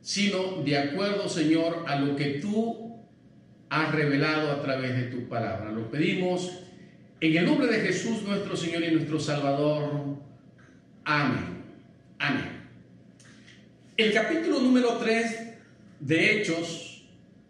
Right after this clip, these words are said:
nos habla de la obra de los apóstoles luego de haber sido llenos del Espíritu Santo en el día de Pentecostés.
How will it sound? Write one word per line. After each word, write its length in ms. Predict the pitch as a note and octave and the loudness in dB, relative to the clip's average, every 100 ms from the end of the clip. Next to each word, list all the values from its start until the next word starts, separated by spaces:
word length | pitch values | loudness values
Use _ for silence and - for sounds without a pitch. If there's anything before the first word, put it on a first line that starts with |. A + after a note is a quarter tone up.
| - - - - - - | -20 -20 -20 -20 -20 -6
nos 300 | E3+ F3+ F#3 | 0 0 4
habla 380 | C4 C#4 C#4 C4+ | 4 4 4 2
de 140 | A3 G3 | 2 2
la 420 | F3 E3 - - | 2 0 -6 0
obra 420 | F3 F3+ - - | 2 4 4 2
de 100 | F#3+ | 2
los 220 | E3+ - | -2 -2
apóstoles 1300 | E3 - B3+ B3 - G3 F3+ G#3 - - - - - - - - - - - - - - - - D3+ | -4 -2 2 2 2 0 0 2 -2 -4 -10 -16 -20 -20 -20 -20 -20 -20 -20 -20 -20 -20 -20 -12 0
luego 340 | F3+ C#4 C#4 | 4 4 4
de 100 | A#3 | 2
haber 300 | G3+ A#3 A3+ | 4 2 2
sido 960 | - - C#4 - A3+ A#3 B3+ - - - - - - - - - - - - - - - - - - | -2 2 4 4 4 2 0 -4 -8 -12 -16 -20 -20 -20 -20 -20 -20 -20 -20 -20 -20 -20 -20 -20 -14
llenos 680 | D3 A#2+ F#3+ D4+ - E3 D3 | -8 2 4 4 2 0 2
del 140 | D3 | 2
Espíritu 500 | C#3 - D3 C#3 C#3+ | 2 2 2 2 0
Santo 480 | - B2+ G2+ F#2+ - - - - - - - - - - - - - - - - - - - - | 0 -2 -4 -6 -12 -16 -20 -20 -20 -20 -20 -20 -20 -20 -20 -20 -20 -20 -20 -20 -20 -20 -20 -4
en 160 | D3+ D3+ | 4 6
el 140 | D#3 | 6
día 180 | F3+ F3+ | 4 2
de 100 | D#3+ | 2
Pentecostés. 1300 | D#3+ D#3 D#3 E3 - - A#3 - - - - - - | 0 0 0 -2 -2 -2 -2 -4 -8 -12 -16 -18 -20